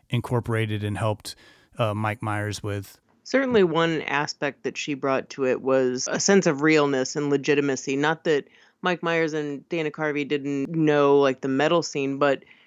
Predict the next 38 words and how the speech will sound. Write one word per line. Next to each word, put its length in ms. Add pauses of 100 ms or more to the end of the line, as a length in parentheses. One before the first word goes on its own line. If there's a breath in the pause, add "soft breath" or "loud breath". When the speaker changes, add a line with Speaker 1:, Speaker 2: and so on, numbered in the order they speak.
Speaker 2:
she 260
really 420 (220)
knew 280
it. 260
She 160
lived 340
it. 140
She 320 (180)
was 520
it. 360 (240 loud breath)
So 140
bringing 380
her 240
to 100
this 240
movie 420
in 160
some 280
ways 400
grounded 480
the 80
film 580 (160)
and 400
made 320
it 320
to 180
where 720 (180)
it's 180
still 180
gonna 220
be 420 (120)
silly 580
and 180
goofy, 440
but 180
it 100
wasn't 400
going 400